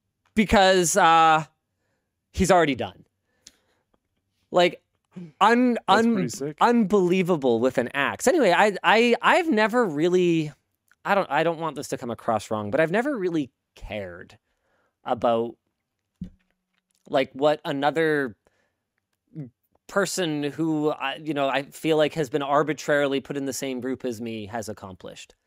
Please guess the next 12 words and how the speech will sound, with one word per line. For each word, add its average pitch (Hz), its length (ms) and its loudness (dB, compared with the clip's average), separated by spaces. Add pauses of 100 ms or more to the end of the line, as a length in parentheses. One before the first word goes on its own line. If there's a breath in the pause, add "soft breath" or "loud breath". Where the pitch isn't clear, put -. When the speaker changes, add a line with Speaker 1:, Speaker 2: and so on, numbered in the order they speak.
(520)
Speaker 1:
Like, 123 120 -4
I 151 120 4
don't, 185 280 0 (240)
I, 156 200 -6
I, 170 260 2
I - 20 4
don't 208 260 -2
feel, 196 280 0
like, 170 200 0
a 170 60 0
sense 156 380 -6
of, 143 360 0